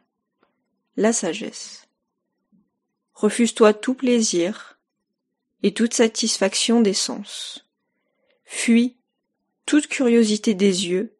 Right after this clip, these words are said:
et des oreilles. Fais ce qui te répugne. Mon amour te le rendra doux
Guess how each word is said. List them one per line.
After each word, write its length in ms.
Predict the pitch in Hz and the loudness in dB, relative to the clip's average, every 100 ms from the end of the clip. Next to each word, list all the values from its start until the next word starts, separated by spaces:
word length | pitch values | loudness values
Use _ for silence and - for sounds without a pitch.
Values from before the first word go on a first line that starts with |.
| _ _ 220 | _ _ 0
et 80 | |
des 260 | 190 208 175 | 4 4 2
oreilles. 460 | 165 165 196 208 _ _ _ _ _ _ _ _ _ _ _ _ | -4 -6 -12 -14 _ _ _ _ _ _ _ _ _ _ _ _
Fais 320 | - 277 254 | -6 0 2
ce 140 | - | 2
qui 180 | 214 185 | -2 -4
te 80 | - | -4
répugne. 640 | 180 175 - 185 226 226 - _ _ _ _ _ _ - | -2 -2 -4 0 2 0 -4 _ _ _ _ _ _ 0
Mon 220 | 202 233 | 6 6
amour 440 | 202 185 240 - | 6 4 0 0
te 120 | - | 2
le 100 | 208 | 4
rendra 400 | 208 202 202 202 | 4 2 2 2
doux 380 | 196 185 220 277 | 0 0 -4 -4